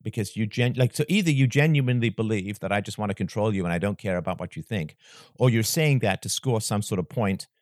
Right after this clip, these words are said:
in what you perceive to be a win-lose conflict, right? So do you think, like, take, take a deep breath, take a moment.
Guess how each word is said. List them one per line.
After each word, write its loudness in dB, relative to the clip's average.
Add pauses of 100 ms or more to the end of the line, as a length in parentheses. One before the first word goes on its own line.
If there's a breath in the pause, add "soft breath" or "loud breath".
(400)
in 0
what -2
you 0
perceive -4
to -4
be -2
a -2
win-lose 2
conflict, -8
right? -6 (680)
So 2
do -4
you 6
think, 0
like, 2
take, 0
take 0
a -2
deep -2
breath, -2
take 0
a 2
moment. -2